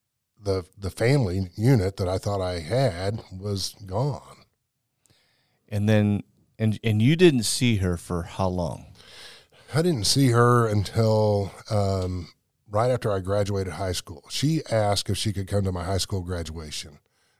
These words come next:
Speaker 1: Uh, and I said, "I'm not quite there yet, not comfortable with it, but let's look to develop a relationship, you know, after I graduate."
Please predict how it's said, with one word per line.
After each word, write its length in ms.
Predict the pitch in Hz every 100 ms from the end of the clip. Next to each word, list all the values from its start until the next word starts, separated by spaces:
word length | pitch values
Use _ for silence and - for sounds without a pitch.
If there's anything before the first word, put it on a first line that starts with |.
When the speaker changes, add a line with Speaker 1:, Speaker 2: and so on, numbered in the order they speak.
| _
Speaker 1:
Uh, 400 | 98 92 87 85 -
and 180 | 101 92
I 60 | 90
said, 460 | - 101 95 90 90 -
"I'm 280 | 101 98 98 -
not 300 | 104 117 -
quite 340 | - 127 117
there 180 | 123 120
yet, 320 | 120 123 120
not 200 | 104 -
comfortable 500 | - 113 117 117 110
with 160 | 113 113
it, 140 | 110 -
but 300 | 101 95 -
let's 300 | 101 101 - - - - - -
look 300 | 113 127 -
to 80 | 113
develop 360 | 110 107 101
a 60 | 95
relationship, 600 | 92 92 - - 98 - _ _ _
you 120 | 98
know, 180 | 85 82
after 240 | 87 87 82
I 60 |
graduate." 480 | 78 78 69 67 62